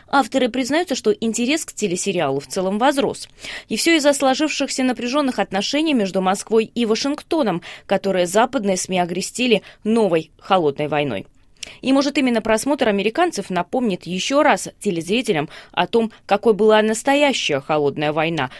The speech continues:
когда противостояли две мировые державы. Последний сезон именно о конце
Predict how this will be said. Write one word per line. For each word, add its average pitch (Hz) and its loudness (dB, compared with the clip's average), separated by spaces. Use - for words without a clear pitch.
когда 175 0
противостояли 170 -2
две 170 -4
мировые 185 0
державы. 135 -8
Последний 262 2
сезон 277 -2
именно 220 0
о 202 -2
конце 208 0